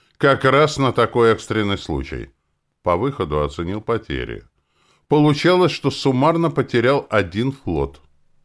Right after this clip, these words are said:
Не фатально, конечно, но достаточно много. Хотя мог потерять все. Интересно, Рион Астол оценит этот шаг? Тянуть не стал, доложил все как есть. В ответ услышал короткое:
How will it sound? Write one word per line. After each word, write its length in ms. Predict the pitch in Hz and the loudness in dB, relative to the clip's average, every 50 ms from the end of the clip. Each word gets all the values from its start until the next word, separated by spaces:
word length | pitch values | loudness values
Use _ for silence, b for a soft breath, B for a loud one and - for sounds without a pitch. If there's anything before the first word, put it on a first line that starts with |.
| _ _ _ | _ _ _
Не 140 | - 90 92 | -10 -10 -8
фатально, 520 | 82 - 98 101 - 156 160 151 131 90 | -4 -4 -4 -4 -2 -4 -4 -4 -6 -6
конечно, 500 | 73 - 76 71 67 65 62 - - - | -6 -6 -4 -4 -4 -6 -8 -10 -8 -8
но 180 | 71 78 98 131 | -6 -6 -6 -6
достаточно 760 | 143 156 156 143 - - 101 95 - 110 101 - - 123 123 | -6 -6 -6 -6 -4 -4 -4 -4 -4 -8 -10 -10 -10 -10 -8
много. 580 | 120 117 110 92 78 67 62 67 62 60 b b b b b b b b b b | -6 -4 -4 -4 -4 -4 -4 -6 -6 -6 b b b b b b b b b b
Хотя 360 | - 143 139 139 165 180 185 | 0 0 2 4 2 2 2
мог 220 | 165 151 143 147 | 2 2 0 0
потерять 460 | - 156 143 - 131 110 113 131 135 - | -2 -4 0 0 2 2 2 0 0 -4
все. 340 | - - 98 85 76 69 - _ _ _ _ _ _ _ _ _ _ | -6 -2 -2 -2 -2 -4 -8 _ _ _ _ _ _ _ _ _ _
Интересно, 880 | 87 85 82 76 - 98 98 90 76 64 57 - - 58 53 53 - _ _ _ _ _ _ _ _ _ | -10 -10 -10 -8 -8 -8 -6 -6 -6 -6 -8 -10 -14 -14 -14 -14 -16 _ _ _ _ _ _ _ _ _
Рион 460 | - 90 92 90 85 85 85 85 - _ _ | -6 -4 -2 -2 0 -2 -2 -4 -8 _ _
Астол 460 | - 73 - - _ 92 85 78 73 - | -14 -14 -14 -10 _ -6 -6 -6 -6 -8
оценит 580 | - - - - - - 127 139 120 - - - | -10 -12 -12 -10 -10 -10 -8 -8 -10 -10 -10 -10
этот 320 | 60 - - 57 - - | -10 -10 -12 -16 -16 -16
шаг? 400 | - - - 53 50 - _ _ _ _ _ _ _ _ _ _ _ _ _ _ _ _ _ _ _ | -12 -12 -10 -10 -10 -14 _ _ _ _ _ _ _ _ _ _ _ _ _ _ _ _ _ _ _
Тянуть 360 | - 151 156 156 170 160 131 | -2 2 2 4 2 2 2
не 80 | 160 165 | 0 -2
стал, 420 | 143 - - 117 104 95 92 - - | -2 0 2 4 4 4 2 0 -6
доложил 500 | 95 90 110 113 113 110 107 104 135 156 | -4 0 2 4 4 4 4 2 0 -4
все 200 | 147 - - 117 | -4 -2 -2 -2
как 260 | - - 113 - - | -2 -2 -6 -6 -6
есть. 340 | - 71 71 67 - - _ _ _ | -6 -6 -4 -4 -6 -10 _ _ _
В 200 | - 85 76 82 | -10 -4 -2 0
ответ 400 | 85 78 - 82 87 107 127 - | 0 0 -2 -2 -4 -4 -4 -4
услышал 440 | 156 147 - 110 101 90 - 104 98 | -8 -8 -6 -6 -6 -6 -6 -8 -6
короткое: 800 | - - 107 101 95 80 67 - - - 73 69 62 55 50 - | -2 0 0 2 2 0 -2 -4 -6 -8 -6 -6 -6 -6 -10 -12